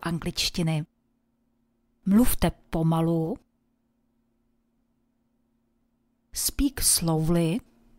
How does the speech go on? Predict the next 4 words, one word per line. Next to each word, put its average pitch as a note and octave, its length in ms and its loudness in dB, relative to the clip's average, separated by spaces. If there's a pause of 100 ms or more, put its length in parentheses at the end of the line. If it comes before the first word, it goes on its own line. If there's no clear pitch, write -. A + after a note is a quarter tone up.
(840)
Můžete F#3+ 320 0
prosím G3 520 2
mluvit F3+ 320 2
pomalu? D#3 720 -4